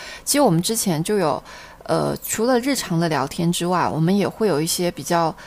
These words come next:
特别的聊天。我也是前几天因为在做播客的时候，整理我的 iPhone 上面的备忘录以及我的那个录音的文件当中看到，我们有聊过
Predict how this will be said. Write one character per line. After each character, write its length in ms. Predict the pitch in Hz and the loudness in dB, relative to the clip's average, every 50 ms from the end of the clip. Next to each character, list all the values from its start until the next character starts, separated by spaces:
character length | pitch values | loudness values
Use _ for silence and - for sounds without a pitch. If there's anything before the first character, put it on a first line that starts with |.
| - - - | -20 -14 -4
特 180 | - - 302 233 | 0 0 2 2
别 140 | - 147 | 2 0
的 80 | 143 151 | -2 -2
聊 200 | 151 - - - | -2 -4 -4 -6
天。 300 | - - 190 165 160 160 | -6 -4 -2 0 0 0
我 80 | 160 170 | 0 0
也 80 | 175 | 0
是 100 | 180 - | 0 -2
前 240 | 190 - - 160 156 | -4 -4 -2 -2 -2
几 120 | 175 165 | -2 -2
天 360 | 151 - - 170 151 151 160 - | -4 -4 -2 -2 -2 -2 -2 -2
因 120 | - 165 185 | 0 2 2
为 140 | 185 185 180 | 2 2 2
在 220 | - 190 175 170 | 0 0 -2 -2
做 280 | 170 - 185 165 147 143 | -2 -4 -4 -2 -2 -4
播 180 | - - 170 170 | -2 -2 -4 -4
客 160 | - - 220 | -2 -2 -2
的 100 | 185 156 | -2 0
时 160 | 160 - - | -2 -2 -4
候， 240 | 160 170 165 143 131 - | -4 -4 -2 -4 -4 -4
整 240 | - - 160 147 160 | -4 -2 0 0 0
理 100 | 185 196 | 0 0
我 140 | 180 156 131 | 0 0 0
的 240 | - - 76 - - - | 0 -2 -4 -4 -4 -2
iPhone 340 | 175 196 208 - 262 233 | -2 -2 0 0 0 0
上 200 | 214 - 208 185 | 2 2 2 2
面 160 | 180 180 170 156 | 4 4 2 2
的 160 | - - 120 135 - - - | 0 -2 -4 -6 -8 -6 -2
备 120 | 202 196 | 0 2
忘 240 | 196 196 185 180 185 190 | 2 2 2 2 2 0
录 240 | 202 185 151 - - | 0 -2 -2 -4 -6
以 100 | - 151 | -6 -6
及 340 | - - - 147 143 147 | -4 -4 -4 -4 -4 -2
我 160 | 147 147 147 139 | -2 -2 -2 -2
的 80 | - 151 | -2 -2
那 100 | 147 165 | -2 -2
个 160 | 160 - 143 | -2 -2 -2
录 240 | 151 208 214 196 180 | 0 0 0 0 0
音 240 | 165 175 180 180 190 | 0 0 0 0 0
的 240 | 196 151 123 - - - - - - - | 0 0 -2 -4 -6 -12 -18 -18 -10 -6
文 140 | - - 143 | -4 -2 0
件 200 | 156 - 196 185 | 0 2 2 2
当 160 | 185 170 170 | 2 2 2
中 160 | 175 165 170 | 0 0 -2
看 280 | 175 - - 190 170 156 156 | -2 -2 -2 -2 0 0 0
到， 200 | 165 143 139 - - - - - | 0 0 -2 -2 -6 -12 -8 -4
我 80 | - 143 | -2 0
们 160 | 143 151 175 | 0 2 2
有 160 | 185 180 170 | 2 2 2
聊 240 | 156 151 135 135 143 | 0 0 -2 -2 -4
过 380 | 143 - 190 196 185 165 160 | -4 -2 0 0 2 0 0